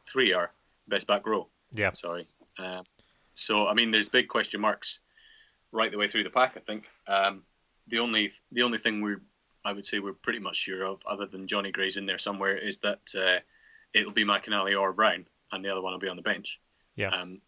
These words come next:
Speaker 1: that's probably one of the reassuring features of the, the forwards we've got.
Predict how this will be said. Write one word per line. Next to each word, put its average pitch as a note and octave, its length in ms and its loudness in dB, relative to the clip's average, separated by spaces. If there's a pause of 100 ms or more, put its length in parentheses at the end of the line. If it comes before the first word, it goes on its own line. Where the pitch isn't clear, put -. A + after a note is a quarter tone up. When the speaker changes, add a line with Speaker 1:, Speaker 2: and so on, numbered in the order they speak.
(160)
Speaker 1:
that's - 440 -2 (260)
probably G2 480 -4
one G2 200 -8
of F2+ 120 -12
the F#2 140 -8 (100)
reassuring G#2 600 2 (480)
features - 380 -10
of F2 80 -16
the, - 40 -16
the - 180 -20
forwards F2+ 380 -10
we've F2 100 -16
got. F2 220 -4